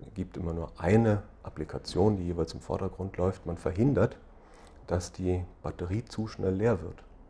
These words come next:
Das bedeutet also, wenn ich jetzt, äh, mehrere Applikationen ständig im Vordergrund und Hintergrund laufen lassen würde, hätte die C P U deutlich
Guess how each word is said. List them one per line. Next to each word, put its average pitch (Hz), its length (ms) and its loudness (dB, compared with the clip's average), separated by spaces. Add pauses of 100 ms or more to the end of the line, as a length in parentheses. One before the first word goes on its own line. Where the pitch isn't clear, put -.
(120)
Das - 100 -20
bedeutet - 480 4
also, 101 260 2 (420)
wenn 90 220 4
ich 92 160 0
jetzt, - 460 -2
äh, - 20 -6 (140)
mehrere 110 260 2
Applikationen 98 720 0
ständig 110 580 2
im - 60 -10
Vordergrund 98 480 2
und - 100 -4
Hintergrund 87 460 -2
laufen 95 320 2
lassen 107 260 -2
würde, 101 240 4 (380)
hätte - 180 -4
die 90 60 -2
C - 160 -2
P 92 120 -6
U 98 140 -4
deutlich 92 540 2